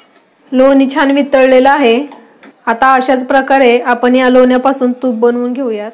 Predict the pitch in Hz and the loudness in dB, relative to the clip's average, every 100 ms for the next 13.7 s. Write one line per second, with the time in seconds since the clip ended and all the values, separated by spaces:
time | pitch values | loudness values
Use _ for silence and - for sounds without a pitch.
0 | _ 262 262 269 269 233 285 - _ _ | _ -4 -2 -2 0 -2 -4 -12 _ _
1 | _ _ 247 269 262 262 262 277 277 262 | _ _ -4 0 0 0 0 -2 0 0
2 | 254 269 277 254 311 285 247 254 254 214 | 0 0 0 0 0 2 4 2 2 0
3 | 233 - - _ _ _ _ _ _ _ | -4 -8 -20 _ _ _ _ _ _ _
4 | _ _ - _ _ 269 262 262 285 254 | _ _ -20 _ _ 0 0 2 0 0
5 | 285 269 262 240 247 262 247 254 262 277 | -2 -2 -2 -2 -2 -6 -2 -2 -2 -4
6 | 269 - 262 262 302 277 269 262 220 269 | -2 0 2 2 2 0 0 0 -2 -4
7 | - _ _ _ _ _ _ _ _ _ | -10 _ _ _ _ _ _ _ _ _
8 | 254 240 254 247 269 262 277 277 285 269 | -6 0 2 2 2 0 -2 0 0 0
9 | 269 269 277 240 254 247 - - _ - | 0 0 0 0 2 0 -4 -18 _ -4
10 | 226 233 262 - 277 269 - 262 254 302 | -4 0 -2 0 -2 -2 -2 2 2 2
11 | 262 240 262 285 - _ _ _ _ _ | 2 0 -2 -6 -18 _ _ _ _ _
12 | _ 247 - 294 294 - 330 277 285 277 | _ -4 0 0 0 0 -2 0 0 2
13 | 277 269 294 294 254 240 302 | 2 2 0 0 0 -2 -4